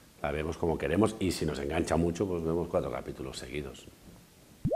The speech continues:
Pues como siempre que ves algo, ¿no? Eh, que ves una película o ves una serie, en el fondo que,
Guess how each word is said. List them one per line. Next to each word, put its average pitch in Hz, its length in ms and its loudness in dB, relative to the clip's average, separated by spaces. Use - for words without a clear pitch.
Pues 110 260 6
como 110 440 8
siempre 156 300 8
que 127 100 12
ves 104 220 12
algo, 90 320 10
¿no? 131 240 6
Eh, 90 280 2
que 85 100 -2
ves 90 100 2
una 90 140 2
película 90 400 4
o 80 40 4
ves 80 140 0
una 82 140 -2
serie, 95 240 0
en 73 60 2
el 71 80 -2
fondo 90 320 2
que, 80 380 2